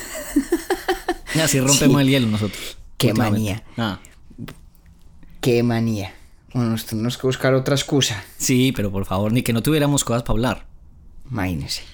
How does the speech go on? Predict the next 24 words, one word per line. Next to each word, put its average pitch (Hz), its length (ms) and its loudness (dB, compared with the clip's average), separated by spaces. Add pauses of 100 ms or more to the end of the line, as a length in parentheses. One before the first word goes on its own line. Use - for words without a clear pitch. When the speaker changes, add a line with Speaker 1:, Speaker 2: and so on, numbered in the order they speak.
(140)
Speaker 1:
Vea, 120 300 2
el 120 120 2
dato 127 220 2
inútil 160 440 2
pero 135 180 4
divertido 123 680 2 (360)
lo, 110 840 2 (160)
lo 113 120 0
vincula 117 320 0
a - 20 2
usted 127 260 2
directamente. 127 600 0 (340)
Speaker 2:
Cuénteme. 107 640 -4 (440)
Speaker 1:
Eh, 98 480 -2 (160)
se 110 140 -2
le, 107 120 0 (140)
le 117 80 0
voy 110 80 2
a - 40 -4
contar 127 240 0
a 113 40 2
los 123 160 2
oyentes 123 500 0
que 113 380 -4